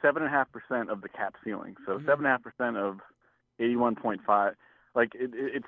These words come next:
Speaker 1: not
Speaker 2: Math,
Speaker 1: meant
Speaker 2: math,
Speaker 1: to, like,
Speaker 2: math.
Speaker 1: usually, yeah, like, usually, like, you have to try, you have to, like, go out of your way to try to puncture it. But the Rangers have just had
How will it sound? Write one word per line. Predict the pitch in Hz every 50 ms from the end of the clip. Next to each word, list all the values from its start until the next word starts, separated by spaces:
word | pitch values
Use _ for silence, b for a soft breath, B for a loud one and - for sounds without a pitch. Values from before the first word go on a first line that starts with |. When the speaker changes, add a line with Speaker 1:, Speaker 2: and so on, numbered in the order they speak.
| -
Speaker 1:
not | 151 151 147 151
Speaker 2:
Math, | 156 151 127
Speaker 1:
meant | 127 127 131
Speaker 2:
math, | 143 139 139 139 -
Speaker 1:
to, | - 107 107
like, | 101 95 95 92 -
Speaker 2:
math. | 107 113
Speaker 1:
usually, | 113 107 107 110 110 110 101 104 _ _ _
yeah, | - 156 139 107 98
like, | 95 101 98 95
usually, | 135 156 185 196 185 170 160 151 139
like, | 123 113 110 120
you | 127
have | 123 -
to | -
try, | - - - 120 117 117 113 110 104 104 98 - 85 135
you | 127 127
have | 131 120
to, | -
like, | 120 104 -
go | - 120
out | 120
of | 117
your | 113 110
way | 113 110
to | 95 - - -
try | - 110 107
to | 104 101
puncture | - - 123 127 127 - 143 139
it. | - _ b b b b b b b b _
But | 123 113
the | 110 117
Rangers | 120 123 127 127 123 113
have | 120 98
just | 117 110 - -
had | 107 104 104 104